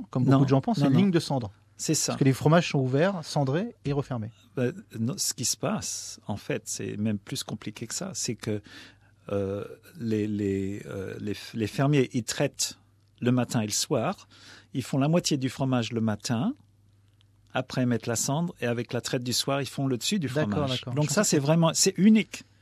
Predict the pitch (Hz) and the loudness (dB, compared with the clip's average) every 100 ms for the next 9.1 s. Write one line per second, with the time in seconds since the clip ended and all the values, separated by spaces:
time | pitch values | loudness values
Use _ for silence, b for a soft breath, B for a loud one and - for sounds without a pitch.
0 | b b b b - 147 - 165 156 147 | b b b b 0 2 4 2 2 0
1 | 156 160 147 - 139 202 185 202 170 170 | 4 6 6 4 4 4 4 4 4 6
2 | 151 143 139 135 165 - 127 170 139 - | 6 4 2 0 -2 0 0 0 0 -2
3 | 147 104 107 - 147 - 110 - _ - | -4 -4 -6 -4 -2 -2 -4 -10 _ -8
4 | 107 - - B B - 147 151 147 151 | -8 -10 -18 B B 2 8 8 8 6
5 | 147 - - 156 - 180 - 160 170 - | 2 -4 -2 0 2 4 4 4 2 2
6 | 165 151 151 139 156 160 233 196 147 139 | 2 4 4 4 4 6 6 8 8 6
7 | 151 - 151 143 143 151 147 - 151 143 | 4 2 2 4 6 8 6 4 0 0
8 | - 143 151 - 156 147 170 190 135 107 | 2 4 6 6 4 6 8 6 4 0